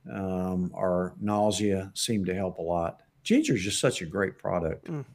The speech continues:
Speaker 1: I, I like ginger. Um, but I definitely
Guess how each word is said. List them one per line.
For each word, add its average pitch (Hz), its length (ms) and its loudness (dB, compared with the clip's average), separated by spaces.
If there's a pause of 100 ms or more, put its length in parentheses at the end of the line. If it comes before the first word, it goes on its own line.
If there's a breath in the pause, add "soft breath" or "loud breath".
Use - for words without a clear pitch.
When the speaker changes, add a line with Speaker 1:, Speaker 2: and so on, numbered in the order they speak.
(180)
Speaker 1:
I, - 80 -8
I 117 120 -4
like 113 480 0
ginger. 90 600 -4 (920 soft breath)
Um, 85 680 -2 (500 loud breath)
but 98 100 0
I - 40 2
definitely 98 560 2